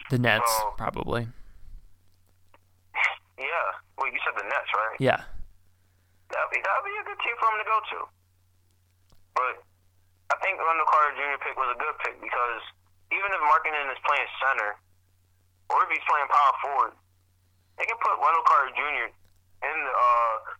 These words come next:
Speaker 2: front court to accompany Lauri Markkanen because people forget Wendell Carter Junior is a pretty good scorer shooting the ball.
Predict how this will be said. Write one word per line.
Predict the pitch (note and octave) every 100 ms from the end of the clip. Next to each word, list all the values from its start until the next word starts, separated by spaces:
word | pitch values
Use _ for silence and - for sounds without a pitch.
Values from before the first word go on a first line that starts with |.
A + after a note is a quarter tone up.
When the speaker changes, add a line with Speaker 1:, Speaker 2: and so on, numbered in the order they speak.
| _
Speaker 2:
front | C#3+ C3+ -
court | C3+ -
to | A2+ G2+ - - -
accompany | D3 G#3 - A2+ G#2+ G2 - _ -
Lauri | A#2 G#2 G2+
Markkanen | F#2+ - D#2+ F2 G2
because | - B2 A2+ G#2+ - - - -
people | F#3+ G#3 G#3+ E3+
forget | C3 F3 D3+ - _ - _ -
Wendell | - -
Carter | - A3 C#3
Junior | G3 G3 D#3
is | -
a | - -
pretty | - G3+ A#3 G#3
good | G#3 -
scorer | - - F#3+ C#3+ B2 - - - _ _ _ _ _ _ _ _ - - -
shooting | F3+ F#3 D#3+ B2
the |
ball. | A#2 F#3+ - - -